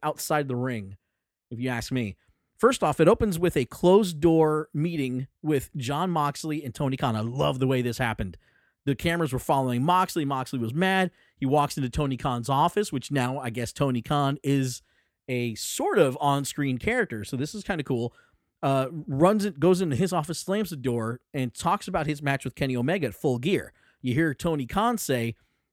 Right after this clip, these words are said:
"This match is gonna be an unsanctioned match. I'm sorry, we're not gonna be held responsible." And so Jon Moxley goes kinda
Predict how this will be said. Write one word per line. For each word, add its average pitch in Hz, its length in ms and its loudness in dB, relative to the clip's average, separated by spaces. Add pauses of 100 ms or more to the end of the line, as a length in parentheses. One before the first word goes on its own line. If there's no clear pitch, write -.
(100)
"This 160 240 4
match 175 220 2
is 147 80 -6
gonna 170 120 2
be 151 80 4
an 147 120 0
unsanctioned 147 580 0
match. 160 300 2
I'm 123 80 -2
sorry, 160 340 4
we're 143 140 2
not 151 140 0
gonna 147 100 -2
be 135 80 0
held 131 180 0
responsible." 170 720 0 (1080)
And 123 140 -6
so 135 360 2 (340)
Jon 147 240 2
Moxley 156 360 0
goes 123 200 0
kinda 110 360 -4